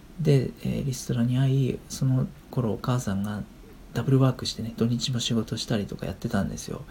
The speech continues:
そういうの見てて、まあ、寂しいなってやっぱ子供の頃思ったと思うし、で、お母さんがいつも疲れていて、両親はいつもイライラして、ストレスを家に持ってきて、嫌だったし、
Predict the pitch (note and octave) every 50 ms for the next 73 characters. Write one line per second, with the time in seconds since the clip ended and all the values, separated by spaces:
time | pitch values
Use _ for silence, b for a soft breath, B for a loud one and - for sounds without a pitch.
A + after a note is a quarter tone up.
0 | B B B B B - - E3 E3 E3 C3+ A#2 A#2+ C3 - G2 - - A#2+ G2+
1 | G#2 - - D3 C3+ - - C#3+ E3 D#3+ - F3+ D#3 C#3 C3+ C3+ - - A#2 -
2 | - - - C3 C3 B2+ B2+ B2+ B2 B2 C3+ A#2 G#2+ G#2 A2 A#2 A#2 - - G2
3 | - F#2 F#2+ G#2 G#2 G#2 - - - G#2+ G2+ G2 B B B B B B B B
4 | - - A#2+ A#2 - B2+ B2 - A#2+ A2 G#2+ G#2 - - B2 A#2 - - - C3
5 | A#2+ A#2 G#2 - - F#2+ - - - G#2 A#2+ A#2+ A#2+ A#2 - G#2 F#2+ G2 - -
6 | - - A#2+ G2+ - G2 F#2+ - - - - - - - F2+ F#2 - - - -
7 | - A2+ G2+ G2 - - F#2 G2 G2+ A2 A2+ G#2+ F#2 F2 F#2+ G2 - - - C3+
8 | - - - G2 F#2 F2+ - - - - - - - - - - - - - -
9 | - - - - - - - - - B2 A#2+ C3 C3 G2+ - - - - - -
10 | A2+ G2 - -